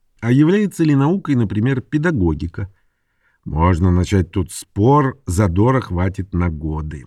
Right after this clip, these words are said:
Но вообще, как договорились? Это опять вопрос словаря. Если наука для вас только про природу и как оно есть, то теория про нормативность человеческой практики — нет,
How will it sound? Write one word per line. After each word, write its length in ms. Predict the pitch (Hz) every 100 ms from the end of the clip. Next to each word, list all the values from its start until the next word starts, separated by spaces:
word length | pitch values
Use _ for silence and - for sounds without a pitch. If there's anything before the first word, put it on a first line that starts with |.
| _ -
Но 180 | 120 139
вообще, 560 | 147 - - 214 180 - -
как 400 | 175 185 - 120
договорились? 800 | 117 107 85 78 67 - - - 165
Это 160 | 202
опять 260 | 202 185 78
вопрос 340 | 107 - 117
словаря. 440 | - 131 123 87 - _
Если 300 | - 127 117
наука 380 | 123 131 127 120
для 180 | 104 110
вас 180 | 107 92
только 320 | 113 92 92
про 240 | 92 95
природу 800 | 85 - 95 95 135 190 120 87
и 260 | 65 73 - _ _
как 240 | - 101 101
оно 180 | 95 90
есть, 600 | 82 127 180 110 - _ _ _ -
то 120 | 76
теория 480 | 78 90 107 110 104
про 360 | 104 98 101 101
нормативность 760 | 113 107 113 101 120 101 92
человеческой 640 | - 98 95 95 - -
практики — 720 | 95 185 180 147 139 131 117 -
нет, 760 | 98 82 76 73 73 _ -